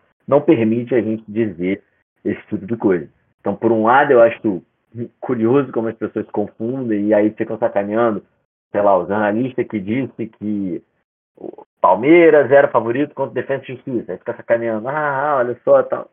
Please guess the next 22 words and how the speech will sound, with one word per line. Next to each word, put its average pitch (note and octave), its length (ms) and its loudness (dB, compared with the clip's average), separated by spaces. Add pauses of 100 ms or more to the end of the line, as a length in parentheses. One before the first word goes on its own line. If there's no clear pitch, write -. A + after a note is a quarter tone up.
Sim, C4+ 220 -6
era G3 160 0
favorito, A3 520 -4
mas B3 140 -10
perdeu G#3+ 400 0
mesmo A#2 360 -4
sendo D3 160 -4
favorito, D#3+ 540 0
tudo B2 140 -6
bem. B2 200 2 (640)
E D#3 100 -6
por A#3 160 0
outro F3+ 220 4
lado, C3+ 260 6
eu F3+ 80 6
fico F3 220 -8
muito E3 220 -8
chocado D3+ 440 -2
com D#3 140 -8
os D3+ 120 -6
jornalistas C3+ 680 -6
que - 120 -12